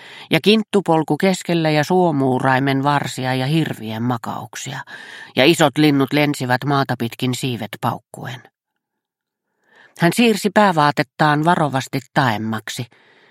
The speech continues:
Lahoavien neulasien, mustiksi kypsyneitten ahomansikoiden ja heinän helpeitten valoisaan tuoksuun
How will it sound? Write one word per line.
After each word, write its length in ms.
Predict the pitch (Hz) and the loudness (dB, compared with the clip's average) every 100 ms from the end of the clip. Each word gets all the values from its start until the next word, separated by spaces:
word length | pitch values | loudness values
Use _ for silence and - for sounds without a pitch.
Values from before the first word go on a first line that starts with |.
| _ _ | _ _
Lahoavien 800 | 156 165 160 160 156 156 151 151 | 2 4 6 6 4 4 4 4
neulasien, 720 | 165 175 160 143 139 135 135 131 _ - - | 4 2 2 0 0 2 0 -4 _ -20 -8
mustiksi 500 | - 151 - 151 - 135 | 2 2 2 -2 -2 0
kypsyneitten 760 | 147 - 147 135 131 135 139 | -2 0 2 2 0 -2 0
ahomansikoiden 1080 | 147 147 135 123 117 127 - 117 113 117 120 - - - - | 0 2 2 2 0 -4 -4 -4 -2 -2 -2 -4 -20 -20 -10
ja 140 | 135 131 | 0 0
heinän 520 | 117 151 151 147 131 | 2 2 4 2 2
helpeitten 880 | 127 143 127 131 127 - 123 127 127 | 0 -2 -2 -4 -4 -6 -4 -2 0
valoisaan 680 | 139 147 131 120 117 110 113 | 2 2 0 0 -2 -2 -2
tuoksuun 680 | 147 139 107 - - 95 | -2 -2 -2 -8 -14 -12